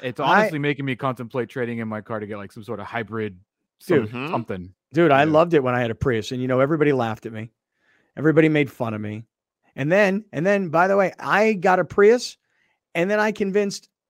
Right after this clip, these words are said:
Speaker 2: by, just by radio commercials at the time, I convinced Ernie Hahn, shout out to E Hahn, and Hank Bauer, shout out to the Hammer.
Speaker 3: <laughs>
Speaker 2: God, we haven't spoken to him in ages. I sp-, I literally convinced or shamed both of those guys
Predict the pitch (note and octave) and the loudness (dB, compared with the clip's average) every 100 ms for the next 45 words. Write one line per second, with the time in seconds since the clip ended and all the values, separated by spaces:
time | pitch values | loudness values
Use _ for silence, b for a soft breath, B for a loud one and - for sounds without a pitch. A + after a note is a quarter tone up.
0 | _ C3+ F3+ F#3+ A3+ - G#3+ G3+ B3+ A3+ | _ 2 2 2 -2 2 4 6 4 4
1 | C#3 C#3+ A2+ G#2 G#2+ A#2+ - - A2 E2+ | 2 -2 -6 -6 -8 -10 -12 -10 -10 -10
2 | _ _ _ _ - E3 G3 G#3 F3+ F#3+ | _ _ _ _ -6 -4 -4 -4 -2 -4
3 | F3+ - _ - F3 G#3+ A#3+ D#3 D3+ D3 | -4 -10 _ -6 -4 -2 -4 -2 -4 -4
4 | G3+ _ - - E3 F3 E3+ - E3+ D3+ | -8 _ -10 0 2 2 0 -2 -6 -6
5 | C3 A#2+ A#2 F3+ _ _ _ _ _ _ | -4 -6 -8 -10 _ _ _ _ _ _
6 | _ _ _ _ E3 E3 D#3+ - _ - | _ _ _ _ 0 0 -2 -8 _ -2
7 | G3 G#3+ - G3+ G#3+ D#3+ G#3 _ _ - | 0 0 0 2 2 0 -2 _ _ -2
8 | G3+ G3 G3 F#3+ F#3+ E3 D3 G#3+ F#3 A#2+ | 2 2 2 -2 -4 -4 0 -2 -2 -6
9 | - _ _ _ _ G2+ - C3 A#2+ B2 | -14 _ _ _ _ -20 -12 -10 -8 -8
10 | G#2+ - A2 A2 G#2+ G#2 G#2 G2+ G2+ - | -10 -12 -12 -10 -12 -12 -12 -14 -16 -20
11 | b b b b E3+ G#3 B3 - - - | b b b b 0 2 2 -2 -10 0
12 | F#3 A#3 A3 G3+ A3 A#3+ B3 B3 A#3+ G#3+ | 2 4 2 2 2 2 2 0 -2 -4
13 | F3 D#3+ G#3 G#3 - F3+ D#3+ - - E3 | -4 -2 -2 -4 -6 0 0 0 -4 -2
14 | E3 D#3+ A#2+ E3 E3+ E3+ D3 C#3+ A#2+ C3+ | 0 -2 2 4 4 2 2 0 2 -2
15 | B2+ A#2+ | 0 -6